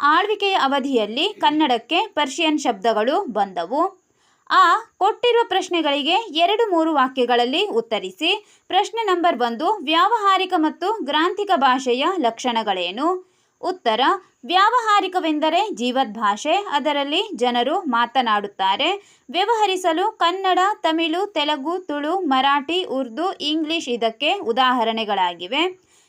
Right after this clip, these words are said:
ಗ್ರಾಂಥಿಕವೆಂದರೆ ಅಭಿವೃದ್ಧಿ ಹೊಂದಿ ಗ್ರಂಥ ರಚನೆಯಲ್ಲಿ ಉಪಯೋಗವಾದ ಭಾಷೆ. ಸಂಸ್ಕೃತ,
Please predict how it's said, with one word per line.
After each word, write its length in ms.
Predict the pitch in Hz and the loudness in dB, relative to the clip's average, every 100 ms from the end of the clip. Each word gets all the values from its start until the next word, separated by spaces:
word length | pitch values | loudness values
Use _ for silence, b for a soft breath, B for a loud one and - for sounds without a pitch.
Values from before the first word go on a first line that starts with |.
| b | b
ಗ್ರಾಂಥಿಕವೆಂದರೆ 920 | 277 359 440 466 440 415 311 294 302 349 | 0 2 2 -2 -2 0 0 0 0 0
ಅಭಿವೃದ್ಧಿ 720 | 440 294 320 392 427 427 311 | 0 -2 0 -2 -2 -2 -2
ಹೊಂದಿ 480 | 339 226 214 277 381 | -2 -2 -4 -2 -2
ಗ್ರಂಥ 360 | 285 302 359 427 | -2 -2 -2 0
ರಚನೆಯಲ್ಲಿ 720 | 381 - 285 269 247 240 349 | 0 0 -2 0 0 -2 -4
ಉಪಯೋಗವಾದ 840 | - 240 254 254 247 254 220 208 220 | -4 -2 0 0 0 0 2 2 0
ಭಾಷೆ. 720 | 214 165 175 277 359 370 - - | -4 -10 -6 -2 -2 -4 -16 -6
ಸಂಸ್ಕೃತ, 560 | 381 403 427 381 370 | -2 -2 -4 -8 0